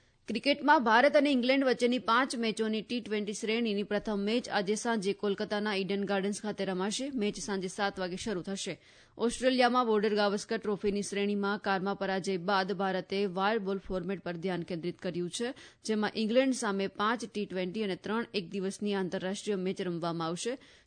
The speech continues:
સૂર્યકુમાર યાદવના નેતૃત્વ હેઠળની ટીમમાં મોહમ્મદ શમીનું પુનરાગમન થયું છે. શમી છેલ્લે નવેમ્બર બે હજાર ત્રેવીસમાં ઓસ્ટ્રેલિયા સામે વર્લ્ડ કપની ફાઇનલ મેચમાં રમ્યા હતા. બીજી બાજુ,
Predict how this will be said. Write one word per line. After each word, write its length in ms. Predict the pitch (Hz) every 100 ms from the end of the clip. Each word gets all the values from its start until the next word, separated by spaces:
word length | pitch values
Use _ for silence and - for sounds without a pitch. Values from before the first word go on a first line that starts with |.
| -
સૂર્યકુમાર 540 | 226 214 220 214 214
યાદવના 540 | 214 208 208 208 208 220
નેતૃત્વ 500 | 196 185 202 196 202
હેઠળની 380 | 190 202 196 185
ટીમમાં 420 | 202 202 190 190
મોહમ્મદ 360 | 185 190 190 180
શમીનું 480 | - 180 190 190
પુનરાગમન 640 | 190 185 175 170 160 170 170
થયું 300 | 185 170 180
છે. 200 | 247 262 - - -
શમી 280 | 214 220
છેલ્લે 260 | 233 240 226
નવેમ્બર 440 | 214 208 226 247
બે 180 | 247 240
હજાર 180 | 220 233
ત્રેવીસમાં 560 | 226 220 208 - 247 208
ઓસ્ટ્રેલિયા 460 | 190 214 208 196
સામે 280 | 208 202 214
વર્લ્ડ 260 | 202 185 185
કપની 340 | 196 185 208
ફાઇનલ 340 | 202 180 180
મેચમાં 420 | 175 175 175 196 208
રમ્યા 260 | 247 190
હતા. 240 | 190 - 160
બીજી 340 | - - 208 190
બાજુ, 380 | 190 185 226